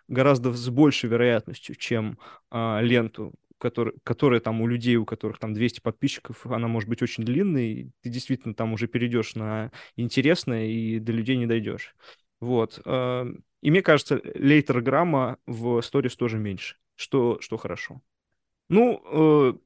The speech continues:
единственное, что я могу сказать в оправдание Инстаграма с точки зрения вот такого разнообразия, которое там появилось,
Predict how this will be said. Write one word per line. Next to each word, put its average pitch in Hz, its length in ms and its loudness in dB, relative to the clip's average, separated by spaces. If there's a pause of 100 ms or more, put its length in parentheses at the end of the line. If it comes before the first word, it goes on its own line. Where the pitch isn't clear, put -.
(180)
единственное, 160 440 2
что 170 120 0
я 156 60 4
могу 151 180 0
сказать 147 280 2
в 131 60 2
оправдание 131 760 0
Инстаграма 123 800 0
с - 80 -12
точки - 320 -8
зрения 117 460 -2
вот 104 220 -6 (120)
такого 110 640 -2 (140)
разнообразия, 123 1000 4
которое 110 440 -6
там 98 380 -10
появилось, 123 640 -2